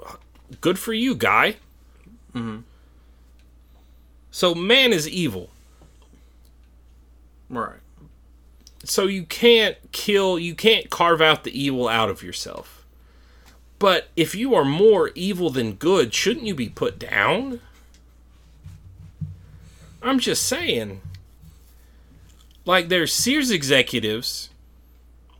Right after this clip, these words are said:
Speaker 1: getting twenty-five million while their, their employees are having to scrape together during the holiday season to get their brakes replaced on their Dodge Durango.
Speaker 2: Yeah, and the thought
Speaker 1: And he
Speaker 2: processes of those kind of people, borderline psychotic.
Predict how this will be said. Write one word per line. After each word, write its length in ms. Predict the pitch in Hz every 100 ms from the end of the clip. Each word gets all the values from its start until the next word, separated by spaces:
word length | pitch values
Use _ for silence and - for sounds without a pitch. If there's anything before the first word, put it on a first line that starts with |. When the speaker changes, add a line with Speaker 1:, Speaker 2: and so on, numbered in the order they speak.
| -
Speaker 1:
getting 220 | 185 170 156
twenty-five 500 | 202 202 185 185 151
million 460 | 165 190 156 131
while 180 | 127 127
their, 320 | 123 127 120 - - - 139
their 220 | 135 127
employees 720 | 117 - 196 190 151 127 123 -
are 120 | 123
having 320 | 117 143 139 120
to 60 |
scrape 480 | - - - 156 139
together 400 | 151 143 151 139
during 260 | 120 143 139
the 80 | 117
holiday 460 | 139 165 202 202
season 560 | 185 202 165 123 113 117 - -
to 80 | -
get 160 | 135 139
their 100 | 120
brakes 420 | 98 123 151 -
replaced 380 | 123 - 120 120
on 100 | 120
their 100 | 107
Dodge 460 | 87 104 127 117
Durango. 680 | 104 104 110 131 98 92 95 - - - -
Speaker 2:
Yeah, 240 | 156 127 113 - - -
and 140 | 131
the 60 | 127
thought 160 | -
Speaker 1:
And 80 | 131
he 240 | 131 147 185
Speaker 2:
processes 340 | 135 127 120
of 180 | 120 117
those 220 | 117 110
kind 160 | - 113
of 60 | 107
people, 420 | 117 107 104 104 - - - - -
borderline 720 | 110 127 151 143 131 123 120
psychotic. 880 | 113 117 104 - 127 101 - - -